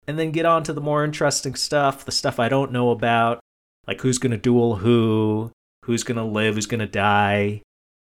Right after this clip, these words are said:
Stacy, were you just waiting for that one brother in the middle of the movie to get killed?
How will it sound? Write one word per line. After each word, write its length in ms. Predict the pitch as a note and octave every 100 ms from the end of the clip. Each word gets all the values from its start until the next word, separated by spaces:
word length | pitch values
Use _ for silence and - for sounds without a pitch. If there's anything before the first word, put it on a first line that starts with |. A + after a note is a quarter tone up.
| _ _ _
Stacy, 720 | - D3+ D3 C#3+ C#3 B2 A2+ -
were 120 | B2
you 160 | C3+ E3
just 240 | E3 -
waiting 720 | C3+ A2 A#2+ B2+ B2 A#2+ A#2+ - _
for 200 | - A2+
that 220 | A2+ A2+
one 260 | A#2 A#2 A#2+
brother 520 | A#2 A#2 A#2+ A#2 A2+
in 180 | - G2+
the 80 | G2+
middle 240 | G#2+ G#2+
of 60 | G#2
the 80 | G2
movie 340 | G#2 G2+ G#2+
to 120 | G#2+
get 260 | G2+ G#2+ -
killed? 480 | A#2 G#2+ G#2 -